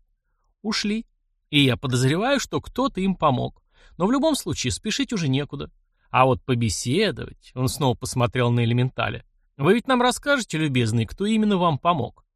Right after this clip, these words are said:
Да и на другие вопросы я бы хотел получить ответы. Например, как так получилось, что вашим, эм, спутницам периодически требовались новые тела, а вам нет?» «Да нет тут никакой загадки, маг»,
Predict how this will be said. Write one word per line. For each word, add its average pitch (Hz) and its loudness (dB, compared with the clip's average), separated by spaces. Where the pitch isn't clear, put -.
Да 202 0
и 277 4
на 269 4
другие 180 2
вопросы 202 0
я 165 -2
бы 151 -6
хотел 156 -2
получить 143 -6
ответы. 127 -6
Например, 139 2
как - 0
так - 0
получилось, 131 0
что - -6
вашим, 120 0
эм, 120 -2
спутницам 143 -4
периодически 131 0
требовались 123 0
новые 120 2
тела, 147 2
а 120 0
вам 110 0
нет?» 143 2
«Да 156 2
нет 185 2
тут - -10
никакой 160 0
загадки, 120 -2
маг», 127 -2